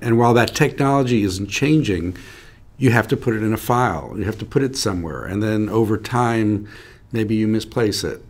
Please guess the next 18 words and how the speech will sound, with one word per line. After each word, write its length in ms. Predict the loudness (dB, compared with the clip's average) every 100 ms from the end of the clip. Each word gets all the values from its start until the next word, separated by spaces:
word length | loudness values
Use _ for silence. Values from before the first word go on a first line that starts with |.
| 0
There's 280 | 2 4 4
no 180 | 4 4
way 300 | 4 4 4
a 120 | 2
hundred 360 | 0 0 0 0
percent 440 | -2 0 -2 -2
to 100 | -6
safeguard 880 | 0 2 2 2 2 2 2 0 -8 -20 -20 -20 -20 -20 -20 -6
the 100 | 0
location 880 | 2 2 0 0 0 2 0 -2 -2
of, 460 | -2 0 0 -4 -10
of 160 | -6 -6
something 400 | -2 0 0 -2
of 140 | -4
value 500 | -6 -6 -2 0 0
like 340 | -2 -8 -18 -8
that. 320 | -6 -6 -8 -6
And 340 | -4 -2 -4